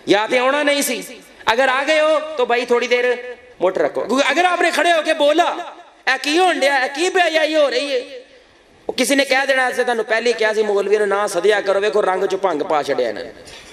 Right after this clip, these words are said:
भाई, आप जाओ, मोहब्बत कायम करो,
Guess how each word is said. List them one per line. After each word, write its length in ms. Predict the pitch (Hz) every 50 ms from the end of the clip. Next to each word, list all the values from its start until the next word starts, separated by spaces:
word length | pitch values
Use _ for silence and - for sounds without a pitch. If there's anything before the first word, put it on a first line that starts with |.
| - - - - - - - - - - - - - - - - - - - - - - - - - - - - -
भाई, 220 | 151 175 247 294 294
आप 200 | 285 302 294 -
जाओ, 680 | - 254 247 277 330 349 359 339 294 - - - - - - -
मोहब्बत 420 | 208 233 220 240 - - 339 339 -
कायम 360 | 339 311 294 349 392 381 370
करो, 500 | 330 311 277 247 190 156 - 247 190